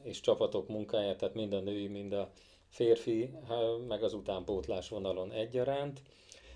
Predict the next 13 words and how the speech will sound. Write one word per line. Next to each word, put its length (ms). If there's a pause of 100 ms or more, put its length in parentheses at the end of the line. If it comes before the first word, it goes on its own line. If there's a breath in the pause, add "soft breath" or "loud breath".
(140 loud breath)
És 180
azt 300
tudom 260
mondani, 560
hogy 380
mindezután 640
az 140
általános 640
iskolai, 800 (480 soft breath)
ö, 380 (160)
eltöltött 680
évek 360
után 400